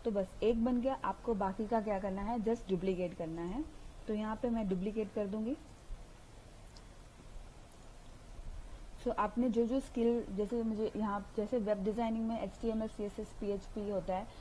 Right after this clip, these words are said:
वैसे आप जो पढ़ रहे हो उसके related जो भी skills है आप यहाँ पे mention कर सकते हो। तो यहाँ पे बस आपको बस, अ, design तो पूरी ready है, just आपको यहाँ पे एचटीएमएल के बदले यहाँ पे हम लिख देंगे सीएसएस। और percentage आप चाहते हो कि कम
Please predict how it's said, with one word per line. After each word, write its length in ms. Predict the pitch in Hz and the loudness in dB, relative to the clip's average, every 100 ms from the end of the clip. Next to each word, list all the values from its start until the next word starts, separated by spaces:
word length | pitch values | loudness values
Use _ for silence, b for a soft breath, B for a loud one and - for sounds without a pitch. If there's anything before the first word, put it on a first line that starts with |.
| B - | B -2
वैसे 260 | 220 220 269 | -2 0 2
आप 200 | 208 226 | 4 4
जो 120 | 208 240 | 2 4
पढ़ 200 | 214 190 | 4 4
रहे 180 | 208 | 2
हो 120 | 220 220 | 2 0
उसके 300 | 214 - 247 | -2 2 4
related 360 | 233 214 233 | 4 4 4
जो 180 | 190 220 | 6 4
भी 80 | 254 | 4
skills 400 | - 226 220 196 | 0 0 2 2
है 140 | 208 B B - | -2 B B 2
आप 160 | 214 226 | 4 4
यहाँ 160 | 233 | 4
पे 100 | 220 | 4
mention 400 | 220 190 196 226 | 2 2 2 2
कर 140 | 220 190 | 4 2
सकते 340 | 180 - 190 | 0 0 0
हो। 200 | 202 277 B B | 2 0 B B
तो 100 | 226 | 0
यहाँ 180 | 233 240 | 4 4
पे 100 | 240 | 6
बस 180 | 254 269 | 4 4
आपको 280 | 240 - 233 | 4 4 2
बस, 180 | 233 233 - | 2 0 2
अ, 140 | 185 180 | 4 6
design 400 | 196 214 233 247 | 6 6 6 4
तो 60 | |
पूरी 200 | 240 233 | 4 4
ready 280 | 208 196 226 | 6 6 6
है, 100 | 240 | 6
just 280 | 220 233 - | 4 2 2
आपको 220 | 220 233 | 0 2
यहाँ 160 | 220 208 | 0 0
पे 80 | 214 | 0
एचटीएमएल 480 | 190 - 233 226 | -2 2 4 4
के 100 | 220 | 4
बदले 260 | 208 196 214 | 2 2 2
यहाँ 220 | 214 196 | 0 0
पे 100 | 190 | -2
हम 160 | 208 208 | -2 0
लिख 100 | 196 | 0
देंगे 300 | 190 190 196 | 0 0 0
सीएसएस। 400 | 202 202 214 226 - B B - | 0 -2 0 -6 -6 B B 2
और 140 | 196 202 | 4 4
percentage 580 | 226 226 247 240 247 | 4 2 4 6 8
आप 140 | 233 214 | 6 6
चाहते 280 | 220 196 226 | 4 6 2
हो 100 | 220 | 4
कि 140 | 233 | 2
कम 300 | 226 214 | 2 0